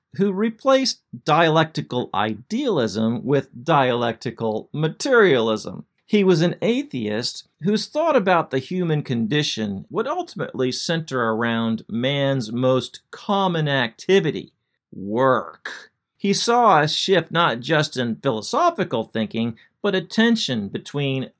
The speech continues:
owner and worker classes in the industrial age. He took up where Adam Smith left off, on the division of labor, for the sake of efficiency.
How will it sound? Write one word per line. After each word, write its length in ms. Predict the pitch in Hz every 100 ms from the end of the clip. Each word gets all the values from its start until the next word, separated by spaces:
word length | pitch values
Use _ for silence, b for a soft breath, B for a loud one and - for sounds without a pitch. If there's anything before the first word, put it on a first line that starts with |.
| 151
owner 580 | 170 185 175 139 131 120
and 360 | 117 120 113
worker 420 | 117 156 175 117 107
classes 680 | - 110 85 90 120 110 98
in 140 | 127 127
the 120 | 120
industrial 920 | 120 110 123 123 - 113 107 98 - -
age. 540 | 101 90 82 - - _ -
He 100 | 208
took 240 | 330 -
up 160 | 247 220
where 300 | 202 - 151
Adam 400 | 156 156 127 117
Smith 580 | - - 165 170 135 -
left 420 | 110 101 - 107
off, 320 | 98 85 85 _ _ -
on 340 | 139 139 139
the 60 | 120
division 560 | 131 127 170 151 131
of 140 | 113 -
labor, 640 | 110 131 147 120 - - _ _ _ _ -
for 100 | 147
the 100 | 139
sake 400 | - 175 143 147
of 140 | 110
efficiency. 880 | 113 - 240 214 113 110 - -